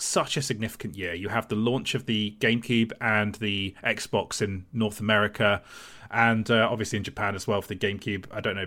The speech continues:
the Xbox, I think, launches in two thousand two in Japan, I think, and obviously those consoles wouldn't launch here. You have the launch of the G B A, so, you know, very significant, um, you know, like, uh, the, the first sort of ad-, advance in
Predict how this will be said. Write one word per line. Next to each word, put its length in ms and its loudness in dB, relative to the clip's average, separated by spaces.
the 80 -2
Xbox, 380 -4
I 40 -4
think, 120 -4
launches 280 -6
in 80 -10
two 120 -4
thousand 260 -8
two 400 2
in 180 -2
Japan, 400 0
I 60 6
think, 300 -2
and 80 6
obviously 280 2
those 220 4
consoles 380 0
wouldn't 240 0
launch 260 -4
here. 380 -2
You 80 6
have 100 6
the 60 2
launch 200 4
of 60 0
the 60 4
G 180 2
B 180 8
A, 220 6
so, 300 6
you 220 8
know, 100 6
very 260 10
significant, 640 0
um, 340 -2
you 80 -2
know, 100 4
like, 260 2
uh, 80 6
the, 140 2
the 140 -4
first 360 6
sort 220 -4
of 80 -2
ad-, 140 -14
advance 540 4
in 260 2